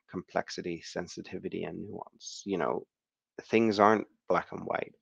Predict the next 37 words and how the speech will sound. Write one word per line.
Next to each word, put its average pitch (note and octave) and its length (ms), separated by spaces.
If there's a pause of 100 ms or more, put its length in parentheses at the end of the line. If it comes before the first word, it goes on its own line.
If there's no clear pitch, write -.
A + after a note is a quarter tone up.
(200)
always E2+ 360
black - 260
and E2 80
white, E2 320
and F#2 120
things F#2+ 320
don't F#2+ 240
always F#2 300
have F2+ 200 (140)
equal, E2+ 640
equal F2 260
sides. D#2+ 600
And E2+ 160
so, E2+ 380 (720)
yeah, A2 240
what F#2 240
I G2 60
wanna G2+ 260 (260)
end G#2+ 220
with F2+ 260
really F#2 380
is E2 160
that - 180
only G2 300
when F2+ 240
you E2+ 120
see G2 560 (600)
that F2+ 220 (380)
change F#2+ 640
in F2 100
the E2+ 60
discourse - 800 (100)
and, D#2+ 320 (180)
um, D#2+ 520 (760)
and F2+ 200
the, - 100 (520)
uh, E2+ 260